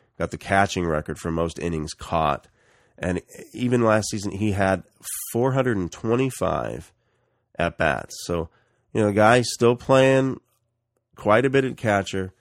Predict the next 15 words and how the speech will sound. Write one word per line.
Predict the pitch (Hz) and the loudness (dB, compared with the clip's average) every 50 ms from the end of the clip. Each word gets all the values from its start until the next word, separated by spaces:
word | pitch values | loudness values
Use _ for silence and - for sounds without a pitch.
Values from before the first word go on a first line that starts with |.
| _ _ _ _ _ _ | _ _ _ _ _ _
But | - 90 87 - | -8 -8 -6 -6
the | 90 | -8
thing | - - 110 110 113 113 113 | -6 -2 0 2 2 2 2
about | 104 107 98 95 98 90 | 4 4 4 4 2 2
him, | 104 104 101 95 90 82 - _ - | 0 0 2 2 0 -2 -6 _ -18
whereas | - - - - 92 98 104 104 101 101 98 - - | -20 -20 -16 -10 -4 -2 2 2 2 2 0 -2 -4
he | 104 98 | -6 -4
used | 95 101 113 123 120 - - | -2 -2 -2 -2 -2 -4 -6
to | 107 | -6
be, | 98 87 90 85 80 80 80 80 80 - _ _ _ _ _ _ _ _ _ _ _ - | -6 -2 -2 -2 0 0 -2 -4 -6 -10 _ _ _ _ _ _ _ _ _ _ _ -8
you | 95 85 | -6 -6
know, | 80 82 80 80 - - | -4 -6 -8 -10 -8 -6
a | 92 90 - - | -6 -6 -6 -8
three | - 98 101 104 104 104 104 98 90 - - - | -6 -4 -2 0 0 0 -2 -2 -4 -6 -4 -2
thirty | 101 98 101 98 95 95 95 92 90 90 82 | 0 0 0 0 -2 -2 -4 -4 -6 -8 -10